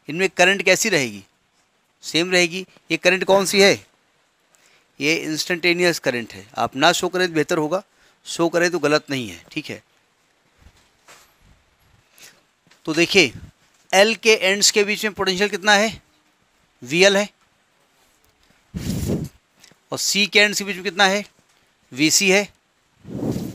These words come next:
और आर के एंड्स में कितना है? वीआर है, ठीक है। क्यों?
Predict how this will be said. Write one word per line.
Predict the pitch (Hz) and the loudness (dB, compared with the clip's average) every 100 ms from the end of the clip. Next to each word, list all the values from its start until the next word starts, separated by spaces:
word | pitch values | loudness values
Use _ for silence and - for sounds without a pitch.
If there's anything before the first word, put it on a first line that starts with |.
| - _ _ _ - | -16 _ _ _ -4
और | 139 | -2
आर | 147 156 185 | 4 6 4
के | 185 | 4
एंड्स | 190 175 | 0 0
में | 180 | -6
कितना | 185 190 | -4 0
है? | 180 202 - _ _ _ _ | 0 0 -8 _ _ _ _
वीआर | 131 147 135 117 | -8 2 4 2
है, | 101 98 _ _ _ _ _ - | 0 -14 _ _ _ _ _ -6
ठीक | 175 | -6
है। | 170 - _ _ _ _ _ _ _ _ _ _ _ _ _ _ _ _ | -6 -10 _ _ _ _ _ _ _ _ _ _ _ _ _ _ _ _
क्यों? | 185 202 | 4 4